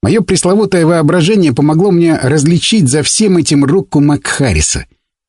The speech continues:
Его щупальца проникли всюду, в том числе на телевидении, радио, а ему было нужно во что бы то ни стало внушить читателям, будто история с Энерганом — чистый вымысел. Пожалуй, Макхарис вовсе не так уверен в себе, как пытался внушить мне час назад.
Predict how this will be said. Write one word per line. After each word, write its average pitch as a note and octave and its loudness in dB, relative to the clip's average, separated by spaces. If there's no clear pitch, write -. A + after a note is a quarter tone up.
Его F#3 2
щупальца G3+ 0
проникли F#3 0
всюду, - -2
в - -20
том G#3+ 0
числе - -2
на B2+ 2
телевидении, C3+ 2
радио, D#3+ 0
а G2+ -2
ему A3+ 2
было G#3 2
нужно G3+ 2
во D#3 2
что G3+ -2
бы F3+ 2
то E3 -2
ни F3 2
стало F#3 0
внушить D3 0
читателям, B2+ -2
будто C#3+ 0
история D3+ 0
с - -2
Энерганом — C3+ 2
чистый F3+ 0
вымысел. G#2+ 0
Пожалуй, B3+ 0
Макхарис A#3 -2
вовсе G3+ 0
не G3 0
так G3+ -4
уверен F#3 2
в - -2
себе, D3 0
как - -4
пытался D3 -2
внушить C#3+ 0
мне C#3+ 2
час C#3+ -2
назад. C3 0